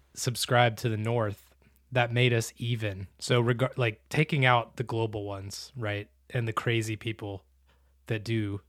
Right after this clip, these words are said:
the Above and Beyond account, that made us even between South and North, and I was pretty happy about that. Then I was conflicted because he upped it to global, which gave me minus one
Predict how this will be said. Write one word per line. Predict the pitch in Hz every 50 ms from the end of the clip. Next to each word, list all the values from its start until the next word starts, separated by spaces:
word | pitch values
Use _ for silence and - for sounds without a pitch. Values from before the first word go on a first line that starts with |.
| _ _
the | - 117
Above | 117 101 117 113 110
and | 110 107 101
Beyond | 104 101 101 104 107 107 104 98
account, | 95 - - 107 98 95 95 - - - _ - - _ _ _ _ _ _ _ _ _
that | - 131 135 147
made | 165 180 165
us | 165 - -
even | - - 147 160 156 120 117 104 98 98 95 - _ _
between | - 113 - - 131 123 117
South | 107 - - 120 113 113 - -
and | 107 107
North, | 110 117 113 101 95 -
and | - 117
I | 117
was | 127 127
pretty | - - - 160 156 139
happy | 143 147 143 - 113
about | 98 98 98 90 - -
that. | 104 95 92 - - _ - - _ _ _ _ _ _ -
Then | 107 107 139 170 196 170 135 123 120 123 131 - - _ _ _ _ _ _ _ _ _ _ _ _ _ _
I | - 131 127
was | 131 131 131
conflicted | - 156 147 - - 196 185 185 - - 101 90 90 - _ _ _ _
because | - 110 101 - 117 110
he | 120 131 135
upped | - 151 156 - - - 110
it | 98 - _
to | - 127
global, | 117 - 127 139 143 131 110 98 95 92 - -
which | 127 113 - - - - _ _
gave | - 123 117 117
me | 117 120 117 113 113 107 - _ _ _ _ _ _
minus | - 104 101 101 101 101 101 - -
one | 113 110 123 131 117 104 95 101